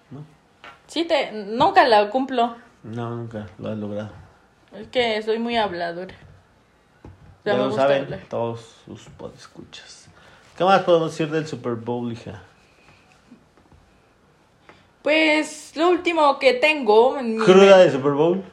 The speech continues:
Speaker 2: Nunca he tenido una cruda de Super Bowl.
Speaker 1: Pues a mí no me da tanto cruda porque, aunque a pesar de que voy más a tomar cerveza que a comer, <laughs> este, pues no paso de las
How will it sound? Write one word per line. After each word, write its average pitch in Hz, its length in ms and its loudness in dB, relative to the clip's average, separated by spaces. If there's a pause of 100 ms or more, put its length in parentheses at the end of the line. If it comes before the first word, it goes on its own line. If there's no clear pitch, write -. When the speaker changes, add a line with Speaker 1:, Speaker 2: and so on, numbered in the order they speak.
(460)
Speaker 2:
Nunca 294 280 2
he 285 60 4
tenido 277 340 -2
una 233 200 0
cruda 247 240 0
de 208 120 0
Super 185 300 -12
Bowl. 196 240 -14 (2000)
Speaker 1:
Pues 127 200 -16
a 147 80 -2
mí 180 140 -4
no 196 120 -4
me 190 120 0
da 156 140 2
tanto 160 280 -4
cruda 143 320 2
porque, 117 500 -10 (760)
aunque 127 260 -4
a 135 160 2
pesar 160 300 2
de 190 160 -2
que 151 140 2
voy 151 280 2
más 147 300 0
a 147 160 0
tomar 131 240 -4
cerveza 139 420 -6
que - 100 -10
a 104 100 -6
comer, 117 540 -12 (380)
<laughs> - 1300 -10
este, 403 520 -4 (560)
pues 120 160 -16
no 123 180 -8
paso 127 280 0
de 110 140 -2
las 104 320 -8